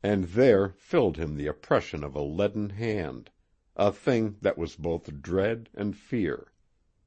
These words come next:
Scotty Dean was dead, dead and in his grave. And yet he walked with him now at his side.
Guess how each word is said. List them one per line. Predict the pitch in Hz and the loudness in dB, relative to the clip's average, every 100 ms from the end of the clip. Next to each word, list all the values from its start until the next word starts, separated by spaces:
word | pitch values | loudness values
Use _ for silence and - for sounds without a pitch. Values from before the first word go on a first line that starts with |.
| _ _ _ _ _ | _ _ _ _ _
Scotty | - - 117 113 123 120 | -10 0 4 4 4 -2
Dean | 98 120 117 98 95 | -2 -2 0 -2 -4
was | 92 90 78 | -4 -4 -4
dead, | 87 98 92 69 78 - _ _ | 0 2 2 -2 -10 -20 _ _
dead | 104 123 123 120 - | 6 8 8 4 -6
and | - 95 92 | -4 -2 0
in | 92 | 0
his | 87 82 | -4 -4
grave. | 87 98 90 69 - _ _ _ _ _ _ _ _ _ _ _ _ _ | 0 2 2 -2 -8 _ _ _ _ _ _ _ _ _ _ _ _ _
And | 110 110 | 2 2
yet | 120 143 117 107 | 2 4 4 2
he | - 143 | 0 -2
walked | 131 156 131 - | 2 0 0 -4
with | 80 - | -8 -4
him | 85 85 | -4 -2
now | 98 104 80 71 | 0 0 0 -2
at | 78 | -2
his | 85 - | -4 -6
side. | - 110 101 76 71 | -4 0 0 -2 -6